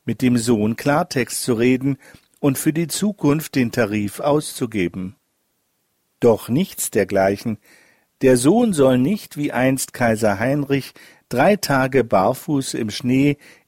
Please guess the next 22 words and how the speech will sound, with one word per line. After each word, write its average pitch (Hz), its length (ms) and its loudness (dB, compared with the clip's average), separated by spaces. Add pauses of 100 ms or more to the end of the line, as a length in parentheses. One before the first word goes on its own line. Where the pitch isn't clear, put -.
in 131 160 4
Sack 131 340 0
und 139 280 -4
Asche 143 280 -4
stehend, 127 560 -2 (360)
Papst - 420 -2
Gregor 127 580 2
um 123 140 -4
Gehör 113 540 4 (360)
und 123 200 -4
um 117 120 -2
Verzeihung 135 600 -2
bitten. 95 400 -4 (880)
Den 120 220 2
Sohn 175 400 -2
erwarten 131 680 0 (300)
zwei 156 480 -2
ausgestreckte 120 920 -2
Arme, 135 480 0 (460)
kein 139 340 0
vorwurfsvoller 139 960 -2
Blick, 156 360 -2